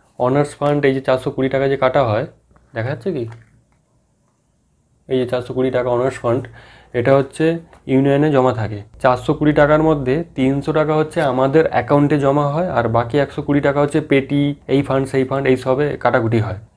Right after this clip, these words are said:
এই যে তিনশো টাকা প্রতিদিন যে জমা পড়ে, এটা হচ্ছে ওই, এটা থেকে ইন্স্যুরেন্স আর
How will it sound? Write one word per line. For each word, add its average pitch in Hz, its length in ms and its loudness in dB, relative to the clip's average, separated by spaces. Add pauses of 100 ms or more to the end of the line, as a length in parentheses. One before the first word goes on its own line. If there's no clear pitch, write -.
এই 127 80 2
যে 131 60 6
তিনশো 135 280 0
টাকা 143 160 2
প্রতিদিন 139 440 2
যে 147 80 2
জমা 139 240 4
পড়ে, 117 280 2 (360)
এটা 139 520 4
হচ্ছে 139 260 -6
ওই, 143 320 -4
এটা 127 160 -6
থেকে 143 220 -4
ইন্স্যুরেন্স 139 460 -4
আর 143 80 -2